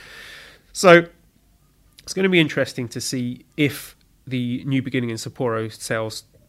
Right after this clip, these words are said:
turns out to be something that's happening regularly, if they keep managing to draw similar or e-, improve numbers in Japan without Kenny Omega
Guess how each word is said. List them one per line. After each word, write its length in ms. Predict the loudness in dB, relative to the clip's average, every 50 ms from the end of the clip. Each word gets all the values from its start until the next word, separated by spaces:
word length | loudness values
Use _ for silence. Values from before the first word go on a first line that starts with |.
| _ _ _ -12
turns 260 | -6 -4 -4 -4 -2
out 220 | -2 -4 -4 -4 -8
to 100 | -14 -12
be 140 | -10 -10 -8
something 340 | -8 -8 -8 -8 -8 -8 -8
that's 180 | -8 -8 -8
happening 420 | -8 -8 -8 -8 -8 -10 -10 -10 -6 -2
regularly, 560 | -2 -2 -2 -4 -10 -12 -12 -14 -12 -12 -12
if 120 | -12 -8
they 100 | -8 -10
keep 300 | -8 -4 -4 -4 -4 -4
managing 420 | -4 -6 -6 -6 -6 -8 -8 -10 -10
to 120 | -12 -12
draw 380 | -14 -12 -8 -6 -4 -4 -4 -6 -10 -16 _ _ _ _ _ _ _ _
similar 340 | -6 -2 0 0 2 2 0
or 180 | 2 2 2
e-, 220 | 2 2 0 -2 -4
improve 440 | -6 -6 -2 4 4 4 4 4 0
numbers 640 | -4 -6 -8 -8 -8 -8 -6 -6 -8 -10 -10 -14 _ _ _ -4
in 140 | -2 -2 -2
Japan 480 | -2 -6 -8 -6 -6 -6 -4 -6 -8 -8 -6
without 400 | -4 2 4 4 4 4 2 -2
Kenny 260 | -6 -6 -6 -6 -8
Omega 480 | -10 -10 -12 -12 -8 -6 -6 -6 -6